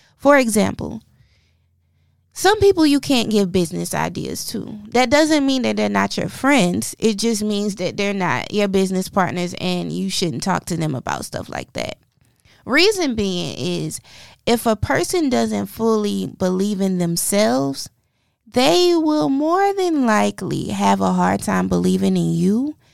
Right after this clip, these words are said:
And those are the people that will actually bring doubt to your plans. And then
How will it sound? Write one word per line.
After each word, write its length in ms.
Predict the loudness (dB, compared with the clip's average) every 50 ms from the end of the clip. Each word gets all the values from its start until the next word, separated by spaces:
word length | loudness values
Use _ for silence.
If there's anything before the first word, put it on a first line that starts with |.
| _ -20 -20 -20 -20 _ _ 0
And 240 | 0 2 2 2 4
those 340 | 4 4 4 2 0 -2 0 0
are 160 | 2 2 2
the 100 | -2 -6
people 640 | -8 -6 -6 -6 -6 -4 -4 -4 -2 -2 -4 -8 -12 _
that 240 | -4 -2 -2 -2 0
will 100 | -2 -2 0
actually 420 | -2 -2 -2 -4 -8 -6 -6 -6
bring 400 | -6 -6 -6 -6 -6 -6 -6 -10 -10 -4
doubt 420 | 0 2 2 4 2 2 -2 -6 -12 _ _ _ _ _ _ _ _ _ _ _ _ _ _
to 140 | -4 -4 -2
your 180 | 0 0 -2 -4
plans. 640 | -4 -4 -4 -4 -4 -6 -10 -14 -18 -20 -20 -20 _ _ _ _ _ _ _ _ _ _ _ _ _ _
And 160 | 0 0 2
then 160 | 2 0 -2